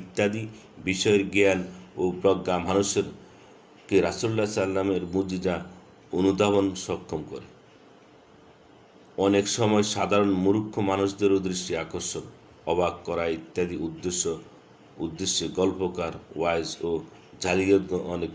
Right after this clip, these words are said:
মিথ্যা গল্প কাহিনী বানিয়ে হাদিসের নামে চালিয়ে দিয়েছে। অনেক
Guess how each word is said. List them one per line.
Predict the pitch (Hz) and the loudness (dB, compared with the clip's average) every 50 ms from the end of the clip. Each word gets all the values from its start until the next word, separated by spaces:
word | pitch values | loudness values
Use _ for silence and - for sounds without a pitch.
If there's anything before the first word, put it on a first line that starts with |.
| - 87 | -4 -4
মিথ্যা | 98 95 92 - - 110 92 87 90 | -4 -4 -4 -6 -2 -2 -2 0 0
গল্প | 95 90 90 90 90 82 - | 0 0 0 -2 -8 -8 -6
কাহিনী | 87 90 90 92 90 85 82 85 | -6 -6 -4 -4 -6 -6 -4 -2
বানিয়ে | 92 92 98 101 95 87 80 - - - - - - - | 0 0 2 2 0 0 -2 -8 -14 -20 -20 -20 -12 -6
হাদিসের | 82 82 82 82 78 - - 80 82 82 | -6 -6 -6 -6 -10 -6 -6 -6 -6 -6
নামে | 78 78 78 76 - | -8 -8 -8 -10 -10
চালিয়ে | 73 69 69 67 65 62 57 | -10 -10 -10 -12 -14 -14 -14
দিয়েছে। | 57 57 - - - - - - - - - - - - - - - - - - - - - - - - - - - - - - 90 | -16 -14 -14 -16 -18 -18 -20 -20 -20 -20 -20 -20 -20 -20 -20 -20 -20 -20 -20 -20 -20 -20 -20 -20 -20 -20 -20 -20 -20 -16 -6 0 2
অনেক | 104 113 113 | 4 6 4